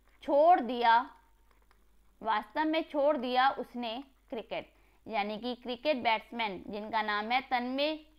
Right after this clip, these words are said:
श्रीवास्तव जी, उन्होंने क्रिकेट से संन्यास ले लिया, रिटायरमेंट की अनाउंस कर दी है। ठीक है, अगला,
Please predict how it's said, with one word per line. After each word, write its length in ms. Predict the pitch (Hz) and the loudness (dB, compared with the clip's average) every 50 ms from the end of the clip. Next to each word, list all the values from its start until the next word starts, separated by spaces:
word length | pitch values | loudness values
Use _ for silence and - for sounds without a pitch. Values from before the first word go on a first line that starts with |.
| _ _ - _ _ | _ _ -20 _ _
श्रीवास्तव 540 | - 269 240 233 240 233 233 233 - 294 262 | -6 -4 -2 -2 -2 -2 -2 -4 -4 -4 -4
जी, 180 | 233 208 233 | -4 -4 -6
उन्होंने 260 | 226 220 220 220 240 240 | -6 -6 -6 -6 -8 -8
क्रिकेट 380 | - 240 208 - 233 240 233 | -8 -8 -10 -8 -10 -10 -6
से 120 | 294 320 320 | -6 -6 -4
संन्यास 380 | - 269 226 214 202 202 202 | -4 -6 -4 -4 -4 -4 -4
ले 80 | 233 220 | -6 -6
लिया, 260 | 220 220 247 294 285 | -4 -2 -2 -2 -2
रिटायरमेंट 500 | 233 208 - 208 196 196 202 233 254 254 | -2 -2 -2 -2 -2 -2 -4 -6 -8 -6
की 80 | 285 294 | -4 -4
अनाउंस 280 | 269 240 196 185 175 - - _ - | -4 -2 -4 -6 -8 -10 -16 _ -12
कर 100 | 185 170 | -10 -10
दी 160 | - - - | -10 -12 -16
है। 120 | - - | -16 -18
ठीक 420 | - - 190 _ _ - - - - | -18 -20 -20 _ _ -10 -8 -4 -4
है, 140 | 185 160 170 _ _ _ _ | -6 -6 -6 _ _ _ _
अगला, 280 | - 214 - - - - | -6 -6 -6 -6 -12 -12